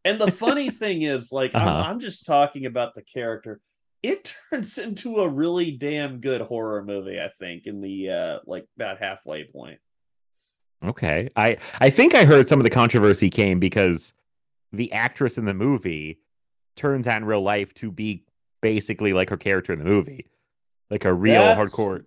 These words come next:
Speaker 2: maga person, anti-vaccine type person. So people had a really
Speaker 1: Yeah.
Speaker 2: hard time with that part of it, <laughs> you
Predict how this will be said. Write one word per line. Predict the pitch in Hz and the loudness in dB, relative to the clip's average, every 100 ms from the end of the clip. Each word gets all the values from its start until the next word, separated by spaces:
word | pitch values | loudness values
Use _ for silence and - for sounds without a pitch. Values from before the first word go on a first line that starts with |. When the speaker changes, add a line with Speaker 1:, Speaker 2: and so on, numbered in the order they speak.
| - | -8
Speaker 2:
maga | 104 110 107 101 | 0 0 2 2
person, | 113 104 104 | 2 0 -2
anti-vaccine | 95 98 101 90 92 - 113 101 92 | -4 -4 -2 -2 -2 -4 -4 -4 -4
type | 90 101 87 | -4 -4 -2
person. | 104 90 110 92 90 - _ _ | -2 -2 0 -2 -2 -8 _ _
So | 107 | -2
people | 113 117 107 | -2 0 0
had | |
a | 92 | 0
really | 98 107 | 0 0
Speaker 1:
Yeah. | - | 0
Speaker 2:
hard | 95 85 | 0 -2
time | 101 95 92 | -6 -6 -6
with | 90 85 _ _ _ _ _ | -6 -6 _ _ _ _ _
that | 85 98 98 95 - | -4 0 0 -2 -2
part | 87 80 | -2 -2
of | 69 | -6
it, | 65 64 | -10 -4
<laughs> | |
you | 139 | -2